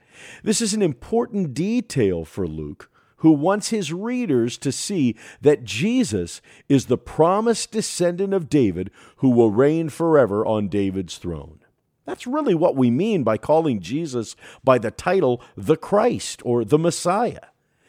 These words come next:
While Joseph and Mary were in Bethlehem, Jesus is born. What's striking are the humble circumstances of his birth. Born in a manger, not their first choice of accommodations.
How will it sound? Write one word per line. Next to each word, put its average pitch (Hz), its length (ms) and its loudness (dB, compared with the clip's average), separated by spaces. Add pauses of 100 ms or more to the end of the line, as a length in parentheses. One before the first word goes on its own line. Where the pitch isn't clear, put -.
(380)
While 147 160 8
Joseph 151 400 2
and 139 120 4
Mary 170 300 6
were 135 280 4
in 185 260 2
Bethlehem, 98 720 -2 (320)
Jesus 95 420 -8
is 123 100 -2
born. 107 480 0 (1080)
What's - 180 -10
striking 214 760 -4 (220)
are 139 120 4
the 131 120 2
humble 233 520 -4
circumstances 113 1160 -6
of 131 120 -2
his 139 140 -8
birth. 180 520 -12 (560)
Born 202 320 6
in 226 140 2
a 208 40 4
manger, 160 600 0 (460)
not 226 340 -14
their 269 160 -4
first - 480 -2
choice 135 380 2
of 98 80 -8
accommodations. 101 1000 -6